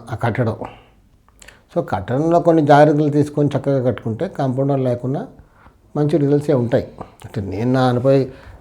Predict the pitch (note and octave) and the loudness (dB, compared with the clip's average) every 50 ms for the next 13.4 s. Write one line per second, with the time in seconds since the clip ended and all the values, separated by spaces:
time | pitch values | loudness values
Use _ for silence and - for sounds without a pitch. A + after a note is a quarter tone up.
0 | - - B2 C3 C3+ B2+ B2+ B2+ B2+ - C3+ B2 A#2+ C3 B2 B2 A#2+ A2+ C3 C3 | -8 -4 0 0 2 2 2 2 0 0 0 0 0 0 0 0 0 0 0 0
1 | B2+ B2+ B2+ B2 A#2 B2 A#2+ A2 A#2 A#2 A#2 B2 B2 B2 A#2 C3 C#3 C3+ A#2 A2+ | 0 0 0 -2 0 0 0 0 0 0 0 0 0 0 0 0 0 -2 -2 -4
2 | A2 A#2 A#2+ A#2 A2 - A2+ G#2+ A2 C#3+ A3+ - - - - _ _ _ _ _ | -2 -2 -2 -2 -4 -4 -4 -4 -4 -6 -6 -10 -14 -20 -20 _ _ _ _ _
3 | _ - - - - - - - - - - - - C#3 D#3 D3+ - F3 D#3 D#3 | _ -20 -20 -20 -20 -20 -20 -20 -20 -20 -12 -6 -2 -2 0 0 2 0 2 2
4 | D3+ D3 D3 D3 D3+ D3 D3 - D#3+ C#3 C3 C3 B2+ B2+ B2+ C3 C3+ A2+ G#2+ A#2+ | 4 4 4 4 4 2 -2 -6 -4 -2 0 2 2 2 2 0 -2 -2 -4 -4
5 | B2 - D3 D#3+ D#3 B2+ C3 - - - - _ _ _ _ _ _ _ _ _ | -6 -2 0 2 2 2 2 -2 -6 -16 -20 _ _ _ _ _ _ _ _ _
6 | _ _ _ _ _ _ _ _ - - - - _ _ - A#2 B2+ D3 D3+ E3 | _ _ _ _ _ _ _ _ -20 -20 -20 -20 _ _ -2 0 2 2 4 2
7 | D3+ B2+ G#2+ G2 G2 - - - - - - - _ _ _ _ - - - - | 2 0 -2 -4 -8 -12 -16 -18 -18 -18 -20 -20 _ _ _ _ -20 -20 -20 -20
8 | - - - - - _ _ _ _ _ _ _ _ _ _ - - _ - - | -20 -20 -20 -20 -20 _ _ _ _ _ _ _ _ _ _ -20 -20 _ -20 -20
9 | _ _ - - - - - - - - - _ - D#3 C3 A2 G#2 G2 G2 G#2+ | _ _ -20 -20 -20 -20 -20 -20 -20 -20 -16 _ -2 -2 -2 -2 -2 -6 -4 0
10 | B2+ D#3 D3 C#3 C3 A#2+ - - D3 D3 C#3 C#3 C#3 D3+ - - - - - _ | 2 4 4 4 4 2 4 6 6 6 6 4 0 -4 -10 -12 -14 -20 -20 _
11 | _ _ - - _ - B2 B2 - - D3 C#3 C#3 C3+ - C3+ B2 B2 A#2+ A2+ | _ _ -20 -16 _ -6 -6 -2 2 4 4 4 4 4 2 2 2 2 0 0
12 | G#2+ G#2+ A2 A#2+ A#2+ B2 E3 A3 - - - - _ _ _ - C#3 D3 D3+ D3+ | -2 -2 -4 -4 -4 -4 -4 -6 -10 -16 -20 -20 _ _ _ 0 4 6 6 8
13 | C#3+ C3+ C3 A#2 C#3 D#3 F3+ F3 | 6 6 4 0 -2 -2 -2 -2